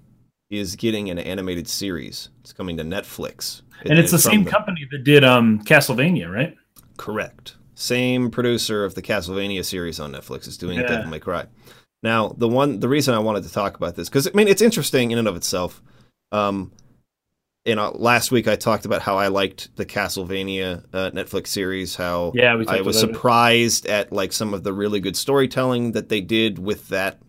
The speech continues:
Speaker 1: particular intellectual property. It kinda
Speaker 2: Hmm.
Speaker 1: surprised me a little bit how they were able to actually effectively move me in, emotionally in some way. Um, so, you know, it, it's cool that these same people are, are taking Devil May Cry. I think that's a,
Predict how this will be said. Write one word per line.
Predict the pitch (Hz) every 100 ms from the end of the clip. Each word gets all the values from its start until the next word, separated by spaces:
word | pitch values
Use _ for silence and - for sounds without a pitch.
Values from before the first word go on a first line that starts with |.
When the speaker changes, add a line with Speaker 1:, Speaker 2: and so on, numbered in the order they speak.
| -
Speaker 1:
particular | 101 101 98 98 90 90 92 - -
intellectual | 101 98 90 82
property. | - 113 113 104 98 _ -
It | 92
kinda | - 87
Speaker 2:
Hmm. | -
Speaker 1:
surprised | 120 90
me | 90
a |
little | 92 90
bit | 90
how | 85 90
they | 90
were | 87
able | 90 90 87
to | 87 80 - _
actually | 85 87 - 80
effectively | 78 95 90 82 85 80 69 _ _ _ -
move | 92 85
me | 87 85 - -
in, | 87 80 82 _ -
emotionally | - 107 110 107 101 101
in |
some | 87 92
way. | 101 107 - - - _ _ _ _ _
Um, | 123 127 120 113
so, | - 151 131 - _ _ _ _ _ _ _ _ _ _ _ _ _ _ _ -
you | 147
know, | 131 117 - -
it, | 123
it's | 135 135
cool | - - 247 127 110
that | -
these | 135 120
same | 151 131
people | 107 165 156 123
are, | 107 101
are | 107
taking | - 135 120 101
Devil | 113 104
May | 95
Cry. | - 120 101
I | 104
think | - 131
that's | 123 107 -
a, | 104